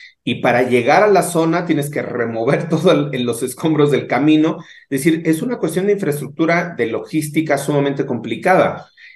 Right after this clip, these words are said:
Eh, uno de los puntos que debatíamos, y, y, y ahí me gustaría centrar el, el, eh, una parte de la, del debate del día de hoy,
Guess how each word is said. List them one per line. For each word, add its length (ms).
Eh, 460
uno 240
de 80
los 160
puntos 400
que 140
debatíamos, 680
y, 240
y, 280
y 20
ahí 140
me 100
gustaría 300
centrar 440
el, 360
el, 640
eh, 180
una 240
parte 260
de 40
la, 200
del 320
debate 360
del 100
día 140
de 80
hoy, 160